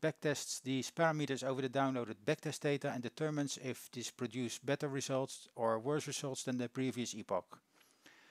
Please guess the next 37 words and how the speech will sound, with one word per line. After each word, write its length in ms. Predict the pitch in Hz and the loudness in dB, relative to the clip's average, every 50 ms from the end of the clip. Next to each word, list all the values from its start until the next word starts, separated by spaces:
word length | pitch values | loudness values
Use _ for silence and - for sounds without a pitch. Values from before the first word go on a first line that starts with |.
| - - - - - _ _ _ - | -20 -20 -20 -20 -20 _ _ _ -6
If 100 | - 123 | -4 -4
it's 140 | - - - | -4 0 2
worse, 260 | 165 180 190 - - | 4 6 6 6 4
then 200 | - 160 160 160 | 2 2 2 0
Fractrate 640 | - - - 160 151 - - 165 151 147 139 - - | 0 4 4 4 4 4 2 4 4 4 4 2 0
goes 300 | - 143 139 143 131 - | 0 2 2 2 2 0
over 240 | 120 135 139 127 139 | 0 0 0 0 -2
this 120 | 131 - | -4 -6
process 420 | - - 151 139 127 - 127 117 135 | -2 0 2 2 2 0 -4 -6 -2
again, 360 | 120 135 147 170 190 185 - - - 123 123 | 0 2 2 2 2 -2 -6 -10 -14 -8 -2
but 260 | 135 135 131 123 - | 2 4 4 4 2
if 140 | - 127 - | 0 -4 -4
it's 120 | 123 - - | -4 -4 0
better, 360 | - 151 160 175 175 180 156 127 | 2 4 6 6 4 4 2 0
then 220 | - 147 139 139 127 | 2 2 2 2 0
these 300 | 123 139 147 127 - - | -2 -4 -4 -4 -4 -4
results 420 | 131 - - 143 139 139 - - | -4 -2 0 0 -2 -2 -2 -2
will 100 | 139 131 | -2 0
be 140 | 120 123 123 | 0 0 0
put 260 | 120 - 160 156 139 | 0 0 -2 -2 0
into 220 | 143 135 - - 123 | 0 -4 -4 -4 -6
the 80 | 120 | -6
results 400 | 123 120 107 113 107 104 - - | -4 -2 0 0 0 0 -2 -4
table. 460 | - 110 98 98 95 95 98 95 95 104 _ _ _ _ _ - | -2 -2 0 0 0 -2 -4 -6 -6 -10 _ _ _ _ _ -4
And 120 | - 123 - | -4 -2 0
finally, 420 | - 160 175 175 170 160 160 160 | 2 2 2 2 2 2 0 0
the 100 | 131 127 | 0 0
best 260 | 117 156 165 - - | 2 4 4 4 2
results 400 | 160 135 110 147 147 151 - - | 0 0 2 4 2 2 2 0
will 120 | - 131 110 | -4 -2 -2
be 120 | 123 117 | 0 -2
shown 320 | - - 151 151 151 156 | 0 2 2 2 2 2
with 140 | 123 123 120 | 0 0 0
the 80 | - 110 | -2 -2
companioning 880 | - 127 113 - - 147 147 147 143 139 135 139 131 127 131 135 123 - | -4 -6 -8 -4 0 0 2 2 2 2 2 4 4 2 2 0 -2 0
parameter 400 | - 131 120 113 113 107 - - | 2 2 2 2 2 0 -2 -2
values. 540 | - 107 98 98 104 98 - - - - | 0 0 0 -2 -2 -6 -10 -12 -12 -14